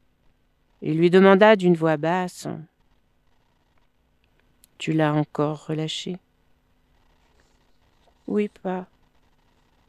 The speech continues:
J'ai pas eu le courage. »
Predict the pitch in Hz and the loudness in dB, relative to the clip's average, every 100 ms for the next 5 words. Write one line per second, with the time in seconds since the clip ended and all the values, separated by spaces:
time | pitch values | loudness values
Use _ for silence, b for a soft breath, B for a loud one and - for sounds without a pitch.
0 | _ - _ _ _ - 175 185 185 _ | _ -20 _ _ _ -10 -6 -4 -4 _
1 | _ _ - 214 196 190 - 180 180 180 | _ _ 2 4 4 0 -8 -6 -4 -4
2 | - | -8